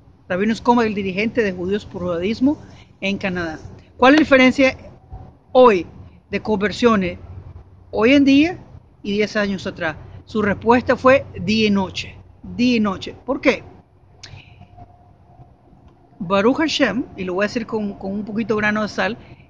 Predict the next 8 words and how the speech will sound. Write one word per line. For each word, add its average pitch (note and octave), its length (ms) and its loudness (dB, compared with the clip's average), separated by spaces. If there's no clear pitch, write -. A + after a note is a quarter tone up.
que G#3 100 -4
el G3+ 80 -2
movimiento G3 520 -2
mesiánico, G#3+ 720 -4
el F3 80 -6
movi-, E3+ 420 -10
movimiento G#3 560 -4
nezaretí G#3 720 -2